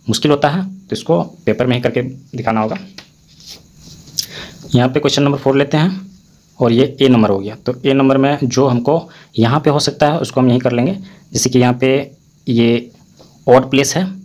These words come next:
odd place पे tick लगा देते हैं, ये odd place हो गया और ये odd place हो गया। यहाँ odd place पे ऐड करने से आ रहा है नाइन और even place पे भी नाइन आ रहा है, तो नाइन माइनस नाइन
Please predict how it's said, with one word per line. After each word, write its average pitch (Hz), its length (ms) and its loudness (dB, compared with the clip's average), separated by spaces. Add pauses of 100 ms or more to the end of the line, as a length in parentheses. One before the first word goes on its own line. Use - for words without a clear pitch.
(580)
odd 120 180 2
place 123 140 -2
पे - 140 -2
tick - 240 -6
लगा 104 140 2
देते 98 220 -4
हैं, 104 80 -2
ये 107 80 -2
odd 113 220 -4
place 123 200 -2
हो 135 60 0
गया 160 120 0
और 113 200 -2
ये 175 200 2 (300)
odd 107 160 -2
place 101 240 -2
हो 110 40 -2
गया। 110 160 -4 (760)
यहाँ 151 200 0
odd 156 220 2
place 139 200 2
पे 139 200 2 (160)
ऐड 131 120 0
करने 127 220 4
से 131 120 2
आ 123 60 6
रहा 117 80 6
है 123 80 4
नाइन 117 200 2 (100)
और 117 280 2
even 160 200 2
place 160 220 0
पे 151 100 0
भी 147 80 2
नाइन 117 160 4
आ 98 60 0
रहा 95 100 -2
है, 95 60 -4
तो 104 80 -4
नाइन 110 160 2
माइनस 131 280 0
नाइन 117 260 0